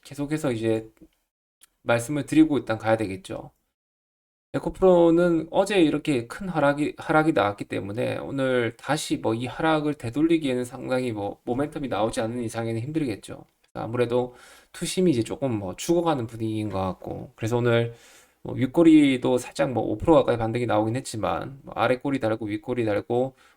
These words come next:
오늘 시가 근처에서, 예, 시가 근처에서 일단 시가 대비 조금 오르긴 했지만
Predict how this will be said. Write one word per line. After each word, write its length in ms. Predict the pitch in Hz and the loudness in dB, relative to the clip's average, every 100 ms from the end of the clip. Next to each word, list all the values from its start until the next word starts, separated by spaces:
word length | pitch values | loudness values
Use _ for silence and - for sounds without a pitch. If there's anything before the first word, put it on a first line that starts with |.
| - | -10
오늘 180 | 120 107 | -6 -6
시가 360 | - - 160 | -8 0 2
근처에서, 720 | 127 98 110 104 110 104 107 _ _ - | 2 -2 -4 0 -2 -2 -8 _ _ -18
예, 60 | |
시가 280 | 120 - 127 | -16 -4 -2
근처에서 680 | 117 - 107 104 95 92 98 | -2 -4 -6 -4 -4 -4 -8
일단 400 | - - 113 - - | -16 -16 -14 -16 -18
시가 300 | - - 156 | -10 -2 0
대비 200 | 135 127 | 0 -2
조금 220 | 127 135 | -4 -2
오르긴 260 | 123 131 127 | -2 -2 -4
했지만 520 | 123 117 117 131 | -6 -4 -2 -2